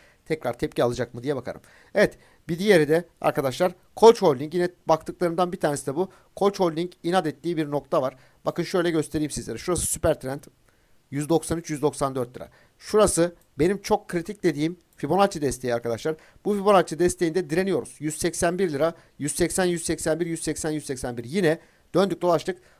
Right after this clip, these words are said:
Buralara kadar geldik. Bakın şuralarda tekrar bir kalkış yapabilecek mi? Bu bir ikili dipe gör-, görüntüsüne dönüşebilecek mi? Şuralarda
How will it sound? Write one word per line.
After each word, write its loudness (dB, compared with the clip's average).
Buralara 6
kadar -2
geldik. -2
Bakın -2
şuralarda 2
tekrar 2
bir -6
kalkış 2
yapabilecek -2
mi? -12
Bu -8
bir -2
ikili -4
dipe -2
gör-, -2
görüntüsüne -2
dönüşebilecek -4
mi? -10
Şuralarda -2